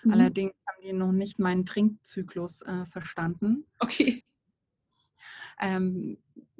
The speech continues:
Speaker 2: das Dumme ist, sie haben nicht so den perfekten Wein für mich. Das heißt, Wein muss ich immer woanders kaufen.
Speaker 1: Oh, oh.
Speaker 2: Und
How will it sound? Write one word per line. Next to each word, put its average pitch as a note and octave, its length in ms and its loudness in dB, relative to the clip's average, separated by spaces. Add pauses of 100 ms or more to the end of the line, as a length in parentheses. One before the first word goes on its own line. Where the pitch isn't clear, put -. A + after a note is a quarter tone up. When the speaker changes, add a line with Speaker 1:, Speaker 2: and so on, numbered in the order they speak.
(200)
Speaker 2:
das F3+ 220 -10
Dumme G#3 260 4
ist, - 140 -8
sie F#3+ 140 -4
haben G3 160 -2
nicht G#3+ 220 -2
so A#3 520 2 (180)
den G#3+ 360 4
perfekten G3+ 640 -4
Wein F#3+ 280 2
für A3+ 140 -2
mich. A#3 280 4
Das G3 180 -6
heißt, F#3+ 300 -4
Wein F#3 240 4
muss G#3+ 220 6
ich - 100 -14
immer G3 240 -8
woanders G#3+ 440 -2
kaufen. B3 500 -4 (280)
Speaker 1:
Oh, A3 40 -2 (160)
oh. G#3 100 0
Speaker 2:
Und G3 140 -2